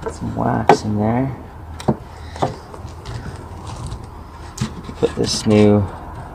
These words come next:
division board up. Perfect. Oh, seems a little wobbly bobbly. And I got the new top cover for this, which hopefully stays on. There we go.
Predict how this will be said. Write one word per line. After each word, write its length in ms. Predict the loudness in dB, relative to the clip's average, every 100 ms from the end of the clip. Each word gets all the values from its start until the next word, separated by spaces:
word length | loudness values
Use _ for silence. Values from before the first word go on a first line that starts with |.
| -14 -12 -12 -12 -12 -6 2
division 420 | 8 8 8 8
board 260 | 10 10
up. 300 | 10 8 6 2 -6 -8 -10 -4 -4 -4 -14 -14 -14 -14 -14 -10 2
Perfect. 680 | 4 6 4 2 -2 -10 -10 -12 -8
Oh, 200 | -6 -4 -4
seems 180 | 0 2
a 20 |
little 340 | 4 2 0 -2 -8 -12 -12 -10 -4
wobbly 260 | 0 0
bobbly. 520 | 2 4 4 2 0 -10 -12 -12 -12 -12 -12 -12 -12 -12 -12 -12 -12 -14 -14 -14 -12 -12 -10 -2
And 80 | 2
I 60 |
got 160 | 4 4
the 80 | 6
new 340 | 6 8 6
top 260 | 6 6 6
cover 260 | 8 8 10
for 180 | 10
this, 480 | 10 10 8 2 -6 -8 -10 -10 -10 -8 -8 -8 -12 -14 -14 -14 -14 -14 -14 -14 -12 -8
which 240 | -6 2
hopefully 580 | 4 4 6 6 6 4 -2 -10 -14 -14 -12 -12 -10 -12 -12 -14 -14 -14 -14 -14 -14
stays 520 | -12 0 6 6 6
on. 400 | 6 6 4 4
There 120 | 4 4
we 60 |
go. 420 | 6 6 8 6